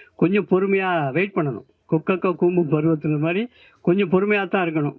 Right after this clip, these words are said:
பத்து மாசம் ஆனா தான் குழந்தை பெத்துக்க முடியும். அதுக்கு முன்னாடி எடுத்தோம்னா குழந்தை செத்து போயிடும் அப்படிங்கிறத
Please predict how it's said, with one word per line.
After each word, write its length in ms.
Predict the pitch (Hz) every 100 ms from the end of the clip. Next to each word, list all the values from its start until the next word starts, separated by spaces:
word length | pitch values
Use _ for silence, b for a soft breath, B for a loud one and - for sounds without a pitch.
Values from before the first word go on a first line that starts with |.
| -
பத்து 200 | 160 185
மாசம் 240 | 190 190
ஆனா 180 | 175 175
தான் 160 | 180
குழந்தை 280 | 170 165 165
பெத்துக்க 260 | 151 147 143
முடியும். 280 | 135 131 - B B B
அதுக்கு 260 | 156 165 175
முன்னாடி 120 | 190
எடுத்தோம்னா 380 | 165 160 160 -
குழந்தை 380 | 165 160 170
செத்து 240 | 190 156 151
போயிடும் 260 | 143 123 - - -
அப்படிங்கிறத 440 | 147 147 139 151